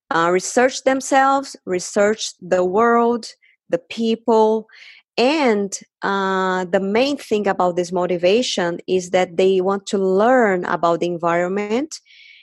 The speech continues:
in order to execute, uh, you know, beneficial assistance to, uh, to humanity, to humankind.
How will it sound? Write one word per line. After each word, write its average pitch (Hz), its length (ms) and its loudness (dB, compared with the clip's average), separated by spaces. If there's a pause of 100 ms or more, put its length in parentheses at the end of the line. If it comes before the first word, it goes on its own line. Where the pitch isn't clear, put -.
in 190 140 -2
order 190 280 2
to 196 260 0
execute, 214 960 -2 (380)
uh, 180 300 2
you 175 120 0
know, 190 260 2
beneficial 214 1200 0 (200)
assistance 190 920 -2 (120)
to, 175 540 2 (500)
uh, 160 420 0
to 170 220 -2
humanity, 180 760 0 (240)
to 180 120 -4
humankind. 208 840 -2